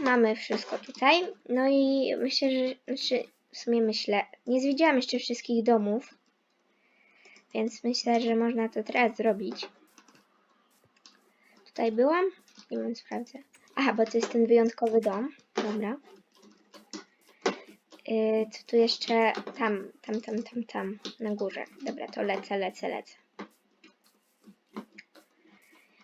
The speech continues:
Lecę, biegnę, biegnę, pędzę. Ju! O, dobra, jestem. Tu też jeszcze sobie posadzę się. O, okej. Jest i ty.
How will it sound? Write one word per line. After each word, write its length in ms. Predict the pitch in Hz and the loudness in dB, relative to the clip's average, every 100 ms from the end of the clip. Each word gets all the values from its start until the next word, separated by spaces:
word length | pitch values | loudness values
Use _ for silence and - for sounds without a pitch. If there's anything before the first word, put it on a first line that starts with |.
| - | -6
Lecę, 320 | 233 220 - | -4 -4 -2
biegnę, 380 | 220 233 226 226 | 4 4 4 4
biegnę, 340 | 226 220 214 | 2 2 0
pędzę. 500 | 214 220 208 208 208 226 _ _ - - _ - | -2 -2 0 0 -2 -4 _ _ -18 -18 _ 6
Ju! 320 | 392 440 330 285 - - | 10 12 10 2 -8 -12
O, 100 | - 190 - _ _ _ _ _ - | -10 -10 -14 _ _ _ _ _ -16
dobra, 240 | 285 269 | -12 -8
jestem. 380 | - - 226 294 349 _ _ _ _ _ _ _ _ _ | -10 -4 -2 -2 -4 _ _ _ _ _ _ _ _ _
Tu 120 | 247 | -14
też 120 | 196 | -10
jeszcze 220 | 202 - | -12 -14
sobie 200 | - - - _ _ - - _ - _ - - | -20 -20 -20 _ _ -20 -20 _ -20 _ -20 -14
posadzę 420 | 311 330 320 277 | -2 2 4 4
się. 300 | 269 269 254 254 - - - | 4 2 0 -2 -8 -10 -10
O, 80 | - - _ _ | -16 -16 _ _
okej. 260 | - - 80 - _ - - - - | -16 -12 -12 -14 _ -20 -20 -20 -8
Jest 220 | 254 - | -8 -4
i 80 | 254 | -6
ty. 180 | 254 | -2